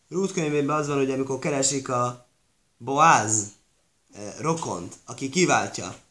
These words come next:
van a Tórában egy törvény, mivel elszegényedik az ember, legközelebbi rokon segít neki kiváltani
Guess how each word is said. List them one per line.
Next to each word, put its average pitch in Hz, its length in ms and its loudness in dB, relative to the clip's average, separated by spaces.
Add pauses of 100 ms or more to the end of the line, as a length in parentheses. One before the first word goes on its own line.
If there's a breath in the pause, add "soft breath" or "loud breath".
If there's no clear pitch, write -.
van 127 100 -10
a 123 100 -6
Tórában 123 420 2
egy 117 100 -2
törvény, 139 540 -2 (560)
mivel 131 180 -12
elszegényedik 131 600 -2
az 120 140 -2
ember, 139 520 0 (200)
legközelebbi 131 600 -4
rokon 139 500 -2 (180)
segít 139 440 -4
neki 117 340 -10
kiváltani 127 800 -4